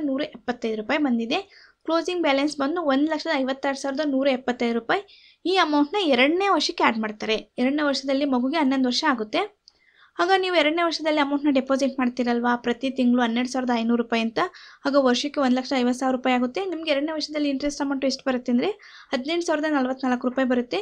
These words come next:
ಕ್ಲೋಸಿಂಗ್ ಬ್ಯಾಲೆನ್ಸ್ ಬಂದು ಮೂರು ಲಕ್ಷದ ಇಪ್ಪತ್ನಾಲ್ಕು ಸಾವಿರದ ಇನ್ನೂರ ಹತ್ತೊಂಬತ್ತು ರೂಪಾಯಿ ಬರುತ್ತೆ. ಈ ಅಮೌಂಟ್‌ನ ಮೂರನೇ ವರ್ಷಕ್ಕೆ ಆ್ಯಡ್ ಮಾಡ್ತಾರೆ. ಇದೇ ಥರ ನೀವು ಹದಿನಾಲ್ಕು ವರ್ಷ ಅಮೌಂಟ್‌ನ ಡೆಪಾಸಿಟ್ ಮಾಡ್ತಾ ಇರ್ಬೇಕು, ಹನ್ನೆರಡು ಸಾವಿರದ ಐನೂರು ರೂಪಾಯಿ ಅಂತ ಪ್ರತಿ ತಿಂಗಳು. ಇಷ್ಟೇ ಅಂತ ಫಿಕ್ಸ್ ಇಲ್ಲ,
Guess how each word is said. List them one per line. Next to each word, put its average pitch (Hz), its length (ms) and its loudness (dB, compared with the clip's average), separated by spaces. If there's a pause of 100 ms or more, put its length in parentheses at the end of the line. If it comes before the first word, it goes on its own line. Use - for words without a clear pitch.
(220)
ಕ್ಲೋಸಿಂಗ್ 285 380 2
ಬ್ಯಾಲೆನ್ಸ್ 269 300 2
ಬಂದು 277 260 -2
ಮೂರು 294 300 0
ಲಕ್ಷದ 277 300 -2 (200)
ಇಪ್ಪತ್ನಾಲ್ಕು 269 640 0
ಸಾವಿರದ 285 200 -2
ಇನ್ನೂರ 285 300 0
ಹತ್ತೊಂಬತ್ತು 254 460 0
ರೂಪಾಯಿ 269 200 -2
ಬರುತ್ತೆ. 254 240 -2
ಈ 330 100 -4
ಅಮೌಂಟ್‌ನ 311 320 -4 (120)
ಮೂರನೇ 359 260 2
ವರ್ಷಕ್ಕೆ 349 300 -2
ಆ್ಯಡ್ 226 140 0
ಮಾಡ್ತಾರೆ. 214 380 -6 (580)
ಇದೇ 403 200 6
ಥರ 349 220 4
ನೀವು 302 280 0 (200)
ಹದಿನಾಲ್ಕು 349 560 2
ವರ್ಷ 277 220 2
ಅಮೌಂಟ್‌ನ 277 380 0
ಡೆಪಾಸಿಟ್ 269 540 0
ಮಾಡ್ತಾ 233 360 0
ಇರ್ಬೇಕು, 220 480 -2
ಹನ್ನೆರಡು 233 340 0
ಸಾವಿರದ 240 260 -4
ಐನೂರು 226 300 -2
ರೂಪಾಯಿ 220 200 -4
ಅಂತ 214 140 -10
ಪ್ರತಿ 233 340 -4
ತಿಂಗಳು. 208 420 -4 (680)
ಇಷ್ಟೇ 285 280 0
ಅಂತ 381 220 2
ಫಿಕ್ಸ್ - 320 -4
ಇಲ್ಲ, 349 140 -2